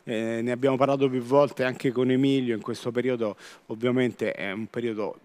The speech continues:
già la giustizia in Italia, perdonatemi, scusate, eh, funziona poco bene in questo periodo, è un periodo assolutamente difficoltoso, quindi riuscire a dare questa accelerazione comunque è un vostro merito.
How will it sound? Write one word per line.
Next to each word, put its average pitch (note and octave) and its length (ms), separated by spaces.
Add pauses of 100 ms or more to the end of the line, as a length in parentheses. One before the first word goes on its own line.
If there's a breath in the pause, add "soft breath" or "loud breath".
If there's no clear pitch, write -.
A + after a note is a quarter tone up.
già C#3 200
la C#3+ 120
giustizia A#2 480
in G#2+ 80
Italia, G#2+ 400
perdonatemi, G2 640
scusate, G#2+ 600 (380 loud breath)
eh, G#2+ 160
funziona C3+ 460
poco C3 280
bene A#2 300
in F#2+ 60
questo G#2+ 280
periodo, G2 220
è F2+ 40
un E2+ 60
periodo F#2+ 320
assolutamente G#2+ 880 (260 loud breath)
difficoltoso, A2+ 720
quindi B2+ 200
riuscire C3 380
a C3 60
dare C3 220
questa C3 380
accelerazione A#2+ 920
comunque G2+ 380
è F#2 40
un F2 60
vostro G2 320
merito. F2 460